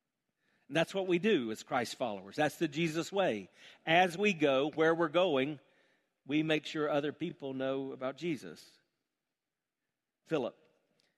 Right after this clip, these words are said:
he's another one of those deacons those guys are everywhere. There was only seven of them, but boy, were they busy. Remember, this was God's plan. That's why in Acts six three we have the deacons started.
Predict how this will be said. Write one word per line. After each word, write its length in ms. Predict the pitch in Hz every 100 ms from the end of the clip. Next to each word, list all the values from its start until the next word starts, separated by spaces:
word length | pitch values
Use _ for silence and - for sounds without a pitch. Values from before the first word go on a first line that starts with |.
| _
he's 140 | 147 131
another 340 | 131 147 160
one 160 | 156 139
of 80 | 131
those 200 | 143 123
deacons 640 | 120 196 196 120 92 87 - _ _ _ _ _ _ _ _
those 200 | 165 180
guys 340 | 165 156 165 156
are 100 | 180
everywhere. 640 | 160 170 185 160 123 107
There 100 | 120
was 120 | 135
only 200 | 170 196
seven 440 | 160 - 180 196 143
of 140 | 120
them, 140 | 127 123
but 160 | 127 _ -
boy, 240 | 220 196
were 160 | 143 135
they 120 | 131
busy. 540 | 127 196 196 131 101 _ _ _ _ _ _ _ 165
Remember, 280 | 202 233
this 220 | 175 185 214
was 140 | 185
God's 320 | 180 180 175
plan. 600 | - 202 214 196 110 107 _ _ _ _ 147
That's 340 | 170 226 -
why 200 | 202 196
in 180 | 175 170
Acts 500 | 165 180 185 - - 180 190 _
six 360 | - 190 - -
three 280 | 196 196
we 100 | 185
have 220 | 160 175 165
the 60 |
deacons 580 | 135 156 190 - 165 156
started. 600 | - 180 190 208 131